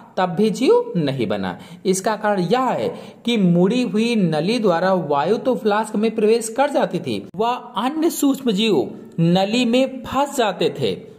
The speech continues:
यानी जो मुड़ी हुई नली थी उसमें बैक्टीरिया नहीं जा पाते थे, वायु तो चली जाती थी। जब फ्लास्क की ग्रीवा तोड़ी गई, उसकी नली को तोड़ा गया जो मुड़ी हुई थी, तो उसके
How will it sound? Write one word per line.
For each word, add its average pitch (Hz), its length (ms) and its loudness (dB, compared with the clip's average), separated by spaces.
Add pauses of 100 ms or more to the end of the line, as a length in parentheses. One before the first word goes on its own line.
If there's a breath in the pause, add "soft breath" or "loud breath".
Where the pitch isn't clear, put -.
(120)
यानी 190 220 0
जो 226 160 4
मुड़ी 165 320 0
हुई 208 240 2
नली 175 400 0
थी 285 480 0 (300 loud breath)
उसमें 196 400 2
बैक्टीरिया 202 760 0
नहीं 254 220 0
जा 285 140 2
पाते 196 420 -2
थे, 110 140 2 (260 loud breath)
वायु 170 380 0
तो 170 140 2
चली 143 280 0
जाती 185 300 0
थी। 190 240 -4 (320 loud breath)
जब 233 300 -2
फ्लास्क 180 480 -2
की 226 140 0
ग्रीवा 170 540 0 (140)
तोड़ी 190 300 2
गई, 175 220 2
उसकी 147 280 -4
नली 170 320 0
को 202 160 2
तोड़ा 196 340 0
गया 196 140 2
जो 185 140 2
मुड़ी 160 240 0
हुई 147 220 0
थी, 240 320 -2 (580 loud breath)
तो 240 80 4
उसके 226 480 0